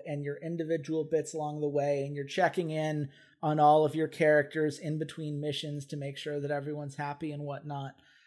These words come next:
Um, but, you know, even outside of the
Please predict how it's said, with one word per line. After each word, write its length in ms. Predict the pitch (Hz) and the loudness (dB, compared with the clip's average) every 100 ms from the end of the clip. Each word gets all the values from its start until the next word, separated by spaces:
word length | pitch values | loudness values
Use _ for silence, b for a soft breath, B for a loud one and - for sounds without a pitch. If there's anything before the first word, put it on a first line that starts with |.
| b b - | b b -2
Um, 400 | 156 151 147 151 _ _ _ _ _ _ _ 165 - - | 0 0 -2 -10 _ _ _ _ _ _ _ -18 -12 2
but, 300 | 185 170 - _ _ | 4 4 -4 _ _
you 180 | 202 185 | -2 0
know, 200 | 175 170 | 2 0
even 260 | 226 240 | 0 2
outside 440 | 220 196 - 170 165 | 4 4 6 6 6
of 120 | 139 135 156 | 2 -4 0
the 200 | 156 | 4